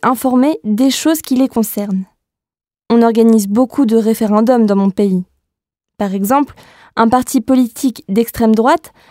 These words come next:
a proposé de limiter l'immigration parce que plus de vingt pour cent de la population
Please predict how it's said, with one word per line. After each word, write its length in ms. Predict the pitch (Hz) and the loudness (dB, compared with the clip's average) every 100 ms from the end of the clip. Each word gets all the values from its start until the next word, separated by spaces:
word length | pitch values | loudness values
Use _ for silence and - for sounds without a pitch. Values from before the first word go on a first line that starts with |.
| _ | _
a 80 | 226 | -2
proposé 480 | - 320 285 254 240 | -2 -2 0 2 2
de 100 | 208 | 2
limiter 540 | 202 311 277 214 214 | 4 4 4 2 0
l'immigration 680 | 226 302 277 240 220 - 277 - _ _ | 2 2 2 0 -2 -6 -8 -10 _ _
parce 180 | 262 - | -6 -4
que 120 | 247 | -6
plus 180 | - 214 | -4 -2
de 120 | 214 | -2
vingt 280 | 202 240 330 | 0 0 -2
pour 300 | - 269 - | -2 -8 -6
cent 220 | - 240 | -2 0
de 100 | 196 | 0
la 140 | 190 | -2
population 720 | 190 277 - 262 214 - 240 | -2 -6 -2 0 -2 -4 -6